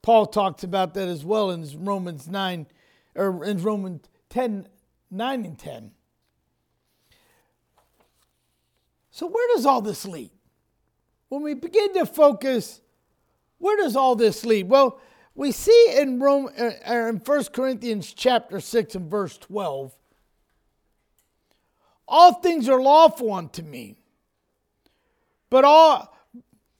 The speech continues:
but all things are not expedient. All things are lawful for me,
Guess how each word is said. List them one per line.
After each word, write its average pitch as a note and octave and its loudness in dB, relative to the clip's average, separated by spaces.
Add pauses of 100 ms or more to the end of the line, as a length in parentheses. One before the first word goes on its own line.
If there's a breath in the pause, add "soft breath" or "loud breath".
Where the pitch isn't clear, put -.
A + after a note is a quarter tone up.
(220)
but B3+ 4
all D4+ 6
things C4+ -4 (140)
are B3 2
not C#4 2
expedient. C4 -4 (800)
All D4+ 6
things D4+ -6
are B3+ 2
lawful C4 0 (220)
for G#3+ -4
me, F#3+ -6